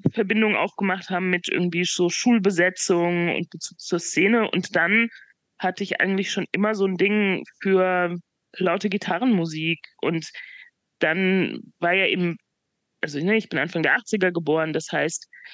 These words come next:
so Anfang, Mitte der neunziger war ja auch so Punk was, was einfach Mainstream war und was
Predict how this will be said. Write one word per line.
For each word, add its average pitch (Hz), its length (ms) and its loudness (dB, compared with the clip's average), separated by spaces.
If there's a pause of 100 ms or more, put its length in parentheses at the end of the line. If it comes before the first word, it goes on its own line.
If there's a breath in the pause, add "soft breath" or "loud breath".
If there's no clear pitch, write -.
(160 loud breath)
so 156 480 2
Anfang, 180 320 0
Mitte 175 180 0
der 170 120 2
neunziger 170 680 0
war 165 100 0
ja 165 220 0
auch 135 160 -4
so 160 320 -6
Punk 175 260 -4
was, 170 220 -4
was - 260 -6 (140)
einfach 170 420 -2 (200)
Mainstream 180 460 0
war 147 280 0
und 147 340 -6
was - 380 -4